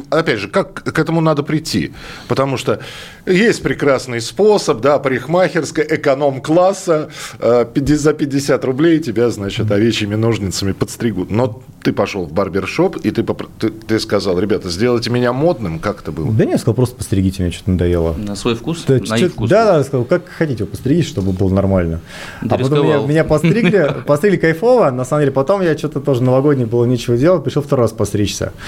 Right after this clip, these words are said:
Speaker 2: Второй раз постричься мне вот гораздо меньше понравилось так. Вот. Но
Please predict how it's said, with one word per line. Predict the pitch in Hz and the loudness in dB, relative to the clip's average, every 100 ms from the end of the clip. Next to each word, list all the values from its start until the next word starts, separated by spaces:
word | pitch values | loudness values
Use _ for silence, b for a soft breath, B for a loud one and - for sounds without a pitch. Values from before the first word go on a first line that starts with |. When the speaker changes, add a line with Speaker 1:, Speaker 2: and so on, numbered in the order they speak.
| B B | B B
Speaker 2:
Второй | - 113 139 | -2 2 2
раз | 160 | 2
постричься | 117 143 143 127 | 0 0 0 2
мне | 120 | 2
вот | 123 113 | 2 0
гораздо | 104 117 113 | 0 2 2
меньше | 107 92 - | 2 0 -2
понравилось | 98 92 87 87 - | -2 0 0 -2 -6
так. | - - - - | -10 -10 -14 -10
Вот. | 104 101 | -8 -6
Но | 113 123 147 151 147 135 123 | -2 0 2 2 2 2 0